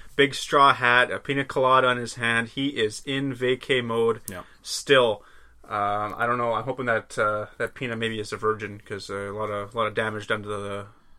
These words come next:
Speaker 1: the liver this past
Speaker 2: Yeah,
Speaker 1: weekend,
Speaker 2: fuck.
Speaker 1: I'm sure.
Speaker 2: Yeah,
Speaker 1: But
Speaker 2: and everyone I was on the trip with, the, like, over the weekend, yesterday was our first day back in town, and every single one of them touched alcohol yesterday.
Speaker 1: Wow.
Speaker 2: And I'm like, I, I,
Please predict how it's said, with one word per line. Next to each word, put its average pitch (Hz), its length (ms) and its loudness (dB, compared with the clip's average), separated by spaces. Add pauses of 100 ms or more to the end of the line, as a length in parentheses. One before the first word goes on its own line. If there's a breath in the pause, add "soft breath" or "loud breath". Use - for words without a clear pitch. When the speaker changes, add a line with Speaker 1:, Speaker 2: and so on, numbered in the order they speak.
(180)
Speaker 1:
the 110 100 -4
liver 110 280 -2
this 98 160 -10
past 104 200 -4
Speaker 2:
Yeah, 107 140 -2
Speaker 1:
weekend, 107 200 -4
Speaker 2:
fuck. 104 80 2
Speaker 1:
I'm 104 60 -2
sure. 107 420 -4
Speaker 2:
Yeah, 107 80 -18
Speaker 1:
But 120 200 4
Speaker 2:
and 127 160 6
everyone 143 460 6
I 143 100 8
was 127 160 2
on 127 160 6
the 113 80 0
trip - 300 -2
with, - 400 -2 (220)
the, 104 280 -2
like, 107 260 -2
over 113 200 0
the 110 80 0
weekend, 131 480 -4 (340)
yesterday 110 360 0
was 104 140 -2
our 98 80 2
first - 280 -2
day 110 80 -2
back 95 260 -2
in 107 80 -6
town, 120 240 -2
and 95 100 -8
every 101 220 -6
single 110 300 -4
one 95 160 -4
of 95 40 -6
them 90 140 -8
touched - 460 -6
alcohol 90 520 -8
yesterday. - 440 -16 (200)
Speaker 1:
Wow. 104 260 -8 (200)
Speaker 2:
And 98 160 -4
I'm 92 160 -2
like, 90 220 -10
I, 90 240 -2 (420)
I, 101 340 -6